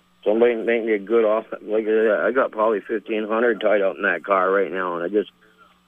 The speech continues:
like, I just don't wanna deal with it anymore. I'm looking for another car. So if anybody's got one out there,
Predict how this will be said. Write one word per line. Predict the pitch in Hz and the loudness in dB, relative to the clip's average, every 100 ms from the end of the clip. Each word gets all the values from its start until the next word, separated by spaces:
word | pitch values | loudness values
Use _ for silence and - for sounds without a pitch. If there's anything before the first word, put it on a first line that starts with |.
| _ - | _ -2
like, | 104 113 _ - | -2 -2 _ -2
I | 98 113 | 0 0
just | - | -2
don't | 92 87 | -4 -4
wanna | 90 | -2
deal | 87 104 | 0 2
with | 110 | 2
it | 101 | 0
anymore. | 95 90 | -4 -6
I'm | 92 | -2
looking | 113 101 | -2 -2
for | - 92 | -4 -4
another | 90 85 | -2 -4
car. | 78 92 85 69 - | -2 0 0 -2 -6
So | 82 78 - - - - - _ _ | -2 -2 -4 -14 -20 -20 -20 _ _
if | - | 0
anybody's | 104 117 131 127 120 | 2 4 2 2 -2
got | 123 120 | 0 0
one | 110 110 | -2 -4
out | 117 123 - | -2 -4 -2
there, | 107 101 | -2 0